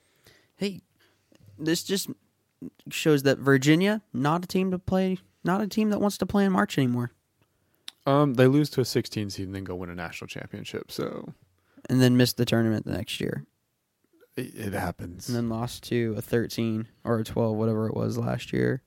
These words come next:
Speaker 1: in opening weekend, and now loses
Speaker 2: It just
Speaker 1: again.
Speaker 2: shows that the, the gap of talent between the different, um, schools and leagues is closing.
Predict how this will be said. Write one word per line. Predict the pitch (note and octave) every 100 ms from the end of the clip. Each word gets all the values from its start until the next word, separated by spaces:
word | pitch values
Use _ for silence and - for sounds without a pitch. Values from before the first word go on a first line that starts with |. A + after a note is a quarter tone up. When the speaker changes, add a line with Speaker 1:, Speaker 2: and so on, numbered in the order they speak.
| _ _ _ _ _ _ _ _ -
Speaker 1:
in | B2
opening | A#2 A2 - A2 A2
weekend, | A2 A#2 A2+ A2 - _ _ _ _ -
and | A#2+
now | A#2 A2+
loses | A2 A2 G#2+ A2+ - -
Speaker 2:
It | -
just | C3 C#3 A#2+
Speaker 1:
again. | A#2+
Speaker 2:
shows | C3+ B2+
that | A#2+
the, | - G#2+
the | A2+
gap | G2+ G#2+ G#2 A2+ - A#2+ -
of | G#2+ G2 F2+ F2+ - - _ _ -
talent | - G#2 G2+ E2
between | - - G2+ G2+ G2+
the | F2+
different, | F#2 G2 - G2+ - - - _
um, | A2 G#2 G2
schools | - B2 A#2 A2+ G#2+
and | G#2+
leagues | G#2+ A2+ A#2+ B2
is | A2+ A2 G#2+ G#2+
closing. | - - A2 G#2 G#2 - G2+ G2